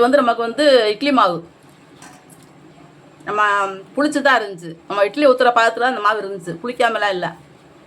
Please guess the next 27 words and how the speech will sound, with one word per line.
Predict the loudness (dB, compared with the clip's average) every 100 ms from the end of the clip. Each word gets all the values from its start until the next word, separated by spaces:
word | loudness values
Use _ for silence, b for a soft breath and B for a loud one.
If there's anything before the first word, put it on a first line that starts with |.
| -20 -20 _ -4
புளிக்காமையும் | -2 0 0 -2 -4
சுடலாம். | -8 -12 -20 _ _ -20 -20 -20 -20 -20 _ _ _ -2
நம்ம | -2
இட்லிக்கு | 0 -4 0
மாவாட்டி | 2 2 0 -2 -10
உப்பு | -6
போட்டு | -6 -4
கரைச்சிட்டு | -6 -8 -2 0 0 -2 -16 -20 -20 -20 -20 -20 -20 -8 -2
நம்ம | 0 4
இதே | 2 2
மாதிரி | 2 0
வதக்கி | 0 -4
எடுத்து | -4 -2
எல்லா | 0 2 0
பொருளும் | -4 -4 -4
வதக்கி | -2 0 0
அதுல | 0 -2
போட்டு | -4 0 0 0 -10 -10 0
உடனேயும் | 2 4 4 2 -2
சுட்டு | -12 -2 0
சாப்பிடலாம். | 0 0 -6 -8 _ _ -20 -12 -2
அது | 0
வந்து | 0 -2
கொஞ்சம் | -6 -6
புளிப்பு | -6 -2
இல்லாம | -2 -2 -6
இருக்கும். | -10